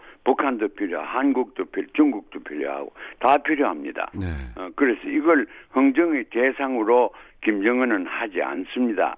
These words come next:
Speaker 2: 음.
Speaker 1: 김정은이가 원하는 것은 평화조약을 원합니다.
Speaker 2: 네.
Speaker 1: 불가침 조약, 평화조약이 만들어져야지 핵무기를 포기합니다.
Speaker 2: 어.
Speaker 1: 어, 왜냐하면 핵무기는 안보 때문에 만드는데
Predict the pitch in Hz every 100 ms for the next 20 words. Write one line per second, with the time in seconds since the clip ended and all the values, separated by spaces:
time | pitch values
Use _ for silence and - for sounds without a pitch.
0 | - 87 78 65 - - - 92 95 123
1 | 127 117 98 85 113 127 120 117 107 98
2 | 90 131 120 - - - 117 120 113 147
3 | 139 113 104 117 - 82 82 78 78 -
4 | - - - 87 73 60 - 135 135 127
5 | 117 101 101 95 - - - 110 110 131
6 | 123 110 92 95 107 120 113 - 135 170
7 | 175 165 175 175 - - - 127 131 113
8 | 98 95 90 - - 92 82 69 71 -
9 | 60 62 - 90 82 71 69 80 92 76
10 | - - - 110 117 131 127 117 92 -
11 | - - 147 156 143 131 120 107 - 104
12 | 123 151 160 165 139 131 120 110 87 90
13 | 95 104 98 80 78